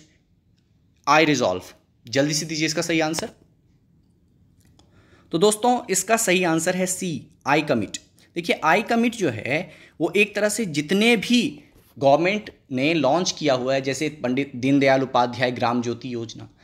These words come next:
जैसे उदय स्कीम, जैसे लॉन्च किया हुआ है सौभाग्य सहज बिजली हर घर योजना, इन सबको एक तरह से चिन्हित करके और इनमें से रिन्यूएबल एस-, एनर्जी को बढ़ाने के लिए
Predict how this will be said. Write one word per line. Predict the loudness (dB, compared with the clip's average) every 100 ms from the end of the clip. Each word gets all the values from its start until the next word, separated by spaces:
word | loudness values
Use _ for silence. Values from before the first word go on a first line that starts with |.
| -10 -4
जैसे | 0 2
उदय | 4 6 6 6
स्कीम, | 2 -4 -4 -6 -14 _ _ -6
जैसे | -4 0 2 0 -4 -20 _ -2
लॉन्च | 2 2
किया | 2 0
हुआ | 0 0
है | -2
सौभाग्य | 4 4 4 2 2 2
सहज | -4 -2 -2 -2
बिजली | -4 -2 0
हर | 0 -2
घर | 2 2
योजना, | 2 0 -4 -8 -14 -20 -20 -20 -2
इन | 0 0
सबको | 2 2 2 -4 -2 -2
एक | -2 -6 -8 -6
तरह | -4 -2
से | 0 -2
चिन्हित | 0 -2 0 -4 -2
करके | -2 0 2 0 -2 -12 -20 _
और | 4 6 4 0 -8 -20 _ _ _ -6
इनमें | -2 0 0 -2
से | -2 -2
रिन्यूएबल | 0 2 4 4 6 4 2 -2
एस-, | -4 -6 -16 -10 -8 -4
एनर्जी | 0 0 0 -2
को | -2
बढ़ाने | -2 -4 -4 -2 -2 -2
के | -4
लिए | -6 -6 -10